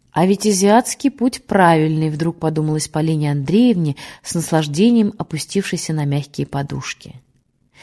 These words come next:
«Если жизнь — поиск себя – то зачем тащиться на край света?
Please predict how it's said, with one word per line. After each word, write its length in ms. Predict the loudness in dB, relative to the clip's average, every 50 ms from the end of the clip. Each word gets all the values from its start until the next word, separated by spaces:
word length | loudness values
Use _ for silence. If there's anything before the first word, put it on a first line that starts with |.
| -20 -20 -20 -20 _ _
«Если 440 | 0 0 0 2 2 0 0 0 0
жизнь — 480 | 0 0 2 2 2 2 0 -2 -6 -8 _
поиск 400 | 0 0 0 2 0 -4 -8 -10
себя – 580 | -12 -8 -8 -8 -4 -4 -2 -2 -2 -4 -8 -12 _ _ _ _ _ _ _ _ -20 -20 _ _ _
то 120 | _ -4 -2
зачем 460 | 0 0 -2 -2 0 0 0 0 0
тащиться 540 | 0 -2 -2 -2 -2 -4 -4 -6 -4 -4 -2
на 120 | -2 -2
край 220 | -4 -4 -6 -4 -4
света? 560 | -6 -6 -8 -6 -4 -4 -6 -6 -10 -16